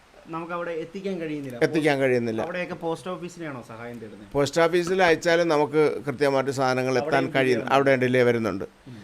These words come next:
Speaker 2: കൃത്യമായിട്ട് നമ്മൾ രണ്ടോ മൂന്നോ ദിവസം ഒക്കെ ആണെങ്കിൽ, ആ, പറഞ്ഞാലും ഒരാഴ്ചയായാലും സാധനം കിട്ടുന്നില്ല എന്നുള്ളൊരു വിഷമാണുള്ളത്.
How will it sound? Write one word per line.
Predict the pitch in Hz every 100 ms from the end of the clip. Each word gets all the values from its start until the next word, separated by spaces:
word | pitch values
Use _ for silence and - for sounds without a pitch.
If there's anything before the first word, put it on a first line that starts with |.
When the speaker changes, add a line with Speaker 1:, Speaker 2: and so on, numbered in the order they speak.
| 98 127
Speaker 2:
കൃത്യമായിട്ട് | 120 143 139 135
നമ്മൾ | 139 135 139
രണ്ടോ | 139 135 139
മൂന്നോ | 135 139 131
ദിവസം | 127 127 143 127 - - 131
ഒക്കെ | 123 139
ആണെങ്കിൽ, | 117 123 131 131 135 - - - _ -
ആ, | 135
പറഞ്ഞാലും | 127 123 127 135 135 135
ഒരാഴ്ചയായാലും | 131 127 135 143 139 135
സാധനം | 139 127 127 123
കിട്ടുന്നില്ല | 123 131 131 123 120
എന്നുള്ളൊരു | 131 127 127
വിഷമാണുള്ളത്. | 123 127 151 135 123 117 110 101